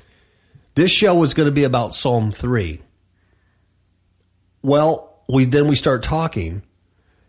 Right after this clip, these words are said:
and whatever we say, in their mind, it should relate to being about Psalm three,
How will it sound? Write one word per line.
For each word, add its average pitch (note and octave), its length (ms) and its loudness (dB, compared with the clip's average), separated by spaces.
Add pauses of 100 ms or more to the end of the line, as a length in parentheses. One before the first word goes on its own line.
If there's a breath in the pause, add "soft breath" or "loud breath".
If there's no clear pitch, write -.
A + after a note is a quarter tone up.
(140)
and C3+ 160 0
whatever E3+ 320 2
we D#3+ 160 2
say, B2+ 640 0 (600)
in C3+ 180 2
their E3 160 2
mind, C#3+ 600 -2 (800)
it C#3+ 100 0
should D#3+ 240 0
relate C#3 360 0
to C#3 100 -4
being A#2+ 240 -2
about G#2+ 300 -4
Psalm G2 280 -4
three, G#2+ 420 -6